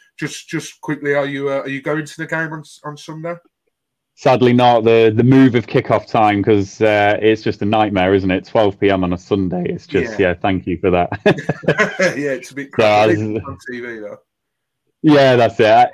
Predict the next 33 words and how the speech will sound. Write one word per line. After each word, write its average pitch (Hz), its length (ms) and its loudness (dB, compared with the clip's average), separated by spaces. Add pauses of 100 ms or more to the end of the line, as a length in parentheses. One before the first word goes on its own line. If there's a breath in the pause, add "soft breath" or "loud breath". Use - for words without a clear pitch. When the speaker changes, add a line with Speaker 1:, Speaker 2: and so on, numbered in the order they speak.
(120)
Speaker 2:
I 131 100 6
had 127 160 4
every 131 220 4
intention 123 420 0
of 110 80 2
going 113 180 2
down 110 220 2
on 104 80 0
the 101 80 -4
Saturday 107 560 0
'cause 101 160 -2
that 104 160 2
worked 101 260 0
better. 98 280 -2
But 98 140 -2
yeah, 95 160 2
the 92 100 -2
Sunday 95 400 -2
ruled 92 260 -2
it 92 80 -4
out. 92 280 -2
But, - 280 -12
uh, 95 240 0
I 110 60 0
managed 107 320 0
Vicarage 92 460 -4
Road 92 340 -2
last 92 240 -4
season, 90 360 -4
which 90 200 -10
was 85 100 -12
great. 90 320 -4 (680)
Speaker 1:
Mm, 117 260 -20